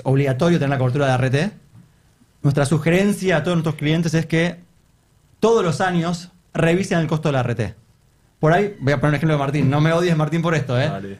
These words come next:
Speaker 1: Pero por ahí Martín arrancó hace dos años con su proyecto, con su emprendedor, y, y empezó con la R T con una compañía X. Puede pasar que la alícuota de la R T de Martín se haya incrementado porque los costos se incrementaron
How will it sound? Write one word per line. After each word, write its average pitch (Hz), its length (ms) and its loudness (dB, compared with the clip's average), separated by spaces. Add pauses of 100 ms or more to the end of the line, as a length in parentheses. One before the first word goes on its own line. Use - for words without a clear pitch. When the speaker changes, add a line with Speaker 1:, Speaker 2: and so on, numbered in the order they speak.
Speaker 1:
Pero 139 160 0
por 151 120 2
ahí 185 100 0
Martín 175 300 0
arrancó 156 380 0
hace 165 160 -2
dos 156 200 -2
años 170 160 0
con 151 120 -2
su 147 100 -2
proyecto, 143 420 0
con 135 140 0
su 127 100 -2
emprendedor, 143 560 0 (720)
y, 143 100 2
y 151 340 0
empezó 143 280 -2
con 175 80 2
la 160 80 2
R 143 120 -2
T 170 120 -2
con 165 60 0
una 156 140 0
compañía 139 420 0
X. - 440 -6 (540)
Puede 214 240 2
pasar 170 560 -2 (440)
que 147 140 -2
la 139 120 0
alícuota 156 520 0
de 131 80 0
la 127 120 2
R 127 140 0
T 156 100 -2
de 156 60 0
Martín 156 300 0
se 165 140 -4
haya 151 200 0
incrementado 143 800 0
porque 123 320 -2
los 123 120 2
costos 151 260 -4
se 127 80 0
incrementaron 139 800 0